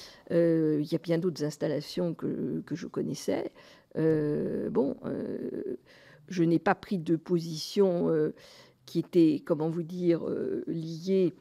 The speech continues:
euh, à ce que j'avais pu défendre, mais, euh, la connaissance que je pouvais avoir du dossi-, des dossiers me permettait d'avoir des vrais débats, euh, avec mes interlocuteurs et notamment avec mes directions.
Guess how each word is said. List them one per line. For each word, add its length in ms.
euh, 220
à 60
ce 100
que 100
j'avais 240
pu 120
défendre, 640
mais, 400
euh, 560
la 140
connaissance 500
que 100
je 80
pouvais 200
avoir 220
du 120
dossi-, 400
des 100
dossiers 340
me 120
permettait 460
d'avoir 280
des 140
vrais 160
débats, 340
euh, 300
avec 300
mes 160
interlocuteurs 760
et 60
notamment 480
avec 300
mes 100
directions. 560